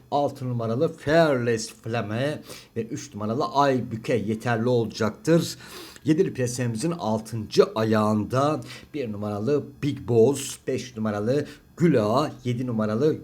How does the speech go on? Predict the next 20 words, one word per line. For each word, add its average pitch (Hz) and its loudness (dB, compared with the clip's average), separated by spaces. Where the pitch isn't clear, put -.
Yürekli 123 -2
Çocuk 107 -6
ve 151 2
üç - -12
numaralı 107 -2
Bubo 117 2
isimli 98 -6
safkanlar 110 0
yeterli 107 -4
olacaktır. 110 -2
Ve 110 -4
Gidil 110 -6
Plasemizin 107 -2
kapanış 151 -4
koşusu 120 -2
son 151 -2
ayağında 107 0
iki 117 -12
numaralı 110 0
Demirşah 110 -4